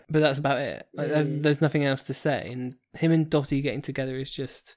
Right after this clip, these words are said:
Speaker 2: Well, it's a plot device.
Speaker 1: it's more plot device, and it doesn't really make sense.
Speaker 2: Yeah, yeah.
Speaker 1: So that's a shame.
Speaker 2: It is a
Speaker 1: 'Cause
Speaker 2: shame.
Speaker 1: Dottie's really good.
Speaker 2: I would much rather if they, they kept, um, Peter back a bit and kind of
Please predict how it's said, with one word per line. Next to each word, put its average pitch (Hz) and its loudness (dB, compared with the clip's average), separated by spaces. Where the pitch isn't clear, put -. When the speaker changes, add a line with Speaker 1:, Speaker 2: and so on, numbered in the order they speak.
Speaker 2:
Well, 185 6
it's - -2
a 151 2
plot - 0
device. 113 -6
Speaker 1:
it's 156 2
more 156 6
plot 143 2
device, 123 -2
and 131 -4
it 143 -4
doesn't 131 -4
really 127 -2
make 117 -4
sense. 87 -10
Speaker 2:
Yeah, 107 -6
yeah. 110 -10
Speaker 1:
So - 0
that's 135 -2
a - -12
shame. 113 -14
Speaker 2:
It 240 4
is 233 6
a 165 6
Speaker 1:
'Cause 135 2
Speaker 2:
shame. 175 8
Speaker 1:
Dottie's 143 0
really 131 -2
good. 113 -4
Speaker 2:
I 220 8
would 247 10
much 247 0
rather 208 4
if 160 0
they, 156 2
they 151 -2
kept, - 0
um, 131 -2
Peter 147 -2
back 143 6
a - -6
bit 113 -4
and 143 -4
kind 151 0
of 147 -2